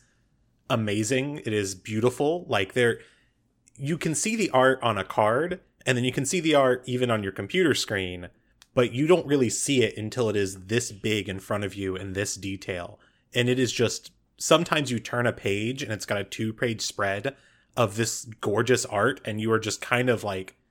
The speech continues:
blown away by how great it looks. Uh, but also, like, it is the story of Nicol Bolas, and if you like Nicol Bolas, this is the book you need to have. It goes through his entire life,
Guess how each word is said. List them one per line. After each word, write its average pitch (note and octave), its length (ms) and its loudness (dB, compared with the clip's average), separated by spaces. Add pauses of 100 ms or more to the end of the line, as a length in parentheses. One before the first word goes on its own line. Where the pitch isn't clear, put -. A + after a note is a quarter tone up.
(320)
blown A2+ 320 4
away G#2+ 320 6
by F#2 200 -4
how G2 460 -2 (140)
great G#2 460 -6
it - 180 -14
looks. - 520 -10 (420)
Uh, G#2+ 160 4
but D#3 140 4
also, G#3 320 6
like, C3+ 300 4 (280)
it D3 120 8
is F#3 140 12
the F3+ 120 8
story F3 320 6
of D3+ 80 4
Nicol D#3+ 220 2
Bolas, C3 480 0
and B2 180 2
if A#2 140 -2
you D3+ 100 0
like C#3+ 300 2
Nicol C#3+ 260 2
Bolas, C3 380 4
this A2+ 340 0
is D3 160 -4
the C3+ 80 0
book B2 280 2
you B2 100 0
need A#2 200 -2
to G2 120 -6
have. G2+ 460 -8 (420)
It C3+ 200 0
goes C#3 260 4
through C#3 160 0
his B2 180 0
entire A#2+ 460 0
life, G#2+ 520 0